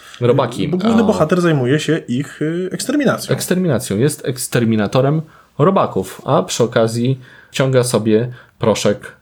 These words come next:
Speaker 1: a właściwie zapuszcza sobie w żyłę
Speaker 2: Oj.
Speaker 1: proszek na robaki. I od tego zaczynamy, a tak naprawdę, mm, robaki są tam przedstawiane w wielu miejscach, zwłaszcza może w filmie, mówmy bardziej o filmie,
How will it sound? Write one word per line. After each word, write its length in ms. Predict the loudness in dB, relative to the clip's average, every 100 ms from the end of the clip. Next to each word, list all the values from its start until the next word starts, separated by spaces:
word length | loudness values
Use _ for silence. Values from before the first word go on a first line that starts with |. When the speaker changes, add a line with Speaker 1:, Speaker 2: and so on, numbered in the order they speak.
| _ -16
Speaker 1:
a 40 |
właściwie 240 | -12 -10 -8
zapuszcza 520 | -8 -6 -8 -6 -8
sobie 300 | -6 -4 -2
w 260 | -2 -2 0
żyłę 400 | 0 0 -2 -4
Speaker 2:
Oj. 240 | -2 -2 -4 -16 -8 0
Speaker 1:
proszek 640 | 2 2 2 0 -2 -14 _ _ -6
na 140 | 0
robaki. 540 | 2 2 -2 -4 -16 -16 _ _ _ _ _ -2
I 120 | 2
od 240 | 2 0 -2
tego 420 | 0 4 4 4
zaczynamy, 720 | 0 0 2 2 2 2 0 -2
a 240 | -4 -2
tak 180 | -4 -4
naprawdę, 380 | -2 -2 2 4
mm, 560 | 4 2 -2 -6 -2
robaki 380 | 0 0 -2 -4
są 200 | -2 -2
tam 300 | -2 -2 -4 -8 _ _ -4
przedstawiane 600 | -2 0 0 2 4 2
w 100 | 2
wielu 240 | 2 4
miejscach, 640 | 4 4 2 2 0 0 -6
zwłaszcza 420 | -2 0 0 0
może 240 | 2 0
w 40 | -2
filmie, 400 | 0 2 4 2
mówmy 520 | -2 -2 -4 -4 -2
bardziej 300 | 0 0 -2
o 60 |
filmie, 420 | 0 0 0 0